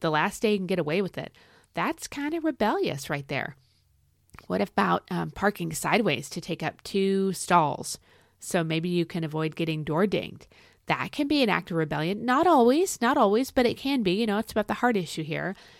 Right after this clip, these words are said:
Hey, even this, right? Okay, here's a good one, classic one. I can ignore what the dude in the yellow shorts is saying to me after I park my car at Disney World.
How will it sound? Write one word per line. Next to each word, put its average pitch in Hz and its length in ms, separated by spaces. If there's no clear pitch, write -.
Hey, 294 140
even 269 340
this, - 400
right? 165 300
Okay, 175 240
here's 240 240
a 196 80
good 165 160
one, 131 240
classic 175 420
one. 107 220
I 214 100
can 285 200
ignore 214 580
what 208 260
the 202 80
dude 156 480
in 165 160
the 147 80
yellow 160 260
shorts 180 400
is 190 100
saying 233 300
to 156 60
me - 300
after 165 240
I 170 60
park 165 300
my 180 100
car 160 400
at 180 120
Disney 208 300
World. 123 320